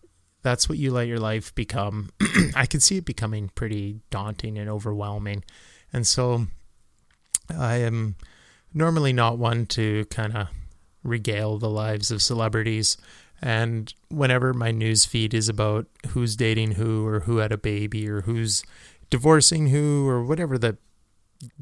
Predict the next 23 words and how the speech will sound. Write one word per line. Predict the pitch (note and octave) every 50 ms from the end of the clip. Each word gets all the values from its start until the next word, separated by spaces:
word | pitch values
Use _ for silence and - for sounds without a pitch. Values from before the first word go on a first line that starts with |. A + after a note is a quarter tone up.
| A2+ -
B | - A2+ A2 G#2+
S | G#2+ G#2+ G#2 - - -
National | - A2 G2+ G#2 G#2 - - A#2+ A2 G#2+
Enquirer | G#2+ A2 G#2 - - A2+ A2 A2 A2 A2+ A2+ G#2+
shit | - - - - G#2+ G#2+ A2+
is | A2 A2 G#2+ G2+ -
now | A2 G#2+ G#2 G#2+ A2+ A2+ A#2
these | A2 B2+ A#2 A2 G#2
days, | - B2+ A2+ A2 A2 A2 - - - - - - - - - - -
I | - D3
avoid | C3+ A2 A#2 A2 G#2+ A2 A2+
it. | A2+ A2+ - - - - - - - - _ - - -
Um, | - A#2 G#2+ G#2+ G#2 G2+ G2+ G2 G2 - _
but | - B2+ A#2+ - - _ _ _ _ _ _ -
when | D3 C3+ B2+
someone | A#2+ - - D3 C#3 C#3+ C#3
comes | B2+ C3 C3 B2 G#2 A#2
up | A2 G#2 A2 G#2 - - _ _ -
that | B2 A2 A2 G#2+ G#2 G#2+ G2+ - - - -
actually | A2 A2+ - - - A2+ G#2+ G#2+ G#2+ G#2+
touched | - - - B2+ A#2 - - -
me | B2 A#2 A2+ A2+ A2+ A2 A2 G2+ - - - - - - _ _ - -
or | - A#2+ A2 A2 A2 G#2+ G#2+ G#2 G#2 G#2 G#2 G#2 G2+ G2 F#2